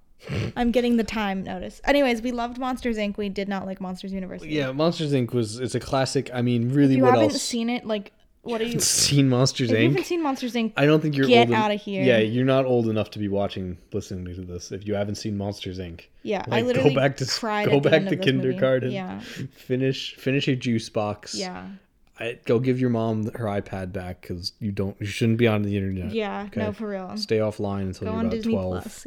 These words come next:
Speaker 2: and watch
Speaker 1: Twelve is
Speaker 2: Monsters,
Speaker 1: the
Speaker 2: Inc.
Speaker 1: youngest you can be on the internet, is my
Speaker 2: Uh,
Speaker 1: opinion.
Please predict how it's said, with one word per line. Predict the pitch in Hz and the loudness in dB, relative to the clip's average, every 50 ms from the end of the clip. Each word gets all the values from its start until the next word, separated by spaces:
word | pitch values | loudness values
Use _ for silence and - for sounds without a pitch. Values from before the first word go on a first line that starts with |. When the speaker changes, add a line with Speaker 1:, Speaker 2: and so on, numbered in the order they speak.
| 220 226 | -8 -8
Speaker 2:
and | 202 208 | -6 -6
watch | 208 220 190 - - - - - _ - | -8 -10 -12 -12 -16 -20 -20 -18 _ -6
Speaker 1:
Twelve | 226 117 113 117 | -2 0 2 2
is | 117 113 | 2 2
Speaker 2:
Monsters, | 110 | 0
Speaker 1:
the | 117 | 2
Speaker 2:
Inc. | 110 | 2
Speaker 1:
youngest | 107 107 104 104 104 98 - - | 2 2 2 0 0 -2 -2 -4
you | 104 98 | -6 -4
can | - 101 95 | -4 -6 -6
be | 95 98 | -6 -6
on | 92 90 90 | -8 -8 -8
the | 92 87 90 98 - - | -10 -10 -10 -12 -12 -10
internet, | 98 90 85 85 82 85 - | -10 -10 -10 -10 -12 -12 -12
is | 95 | -10
my | 92 90 87 | -8 -8 -8
Speaker 2:
Uh, | 220 - | -8 -10
Speaker 1:
opinion. | - 107 110 107 110 | -10 -12 -12 -12 -12